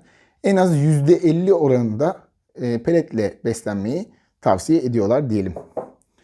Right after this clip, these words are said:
Son yem karışımı, bu özellikle büyük papağanlar için oldukça sevilen ve tutulan bir ürün.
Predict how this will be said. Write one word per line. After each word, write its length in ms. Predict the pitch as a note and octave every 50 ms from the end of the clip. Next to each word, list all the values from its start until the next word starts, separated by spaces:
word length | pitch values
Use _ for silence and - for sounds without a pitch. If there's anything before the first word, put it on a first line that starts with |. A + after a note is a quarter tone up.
| _ _ _ _ _ _ _ _ _ _ _ _ - _ _ _ _ _ _ _ _
Son 380 | - - - - A3 G#3+ A#3 A#3
yem 240 | A#3 A3+ A3 G#3 F#3
karışımı, 580 | F#3 G3+ F#3 F3+ E3 - F#3+ F#3+ A3 C4+ E4 C#4
bu 200 | B3 E3 F3+ F3+
özellikle 460 | D#3+ D#3 D#3+ D#3+ E3+ F3 G#3+ F3 D#3+
büyük 200 | D3+ C3+ - -
papağanlar 420 | - E3+ E3+ - D#3+ D#3 E3+ F#3 F#3
için 180 | E3+ - - C#3
oldukça 400 | D3+ D3 C3 C#3+ D#3 D#3 - D3+
sevilen 500 | - - C#3 C3 B2+ C3 C3+ C#3+ D#3 D#3+
ve 80 | D3
tutulan 440 | C3 - - - C#3 C#3 D3+ F3 F3+
bir 60 | D3
ürün. 340 | B2 A#2 A#2 D#3 G#3+ - -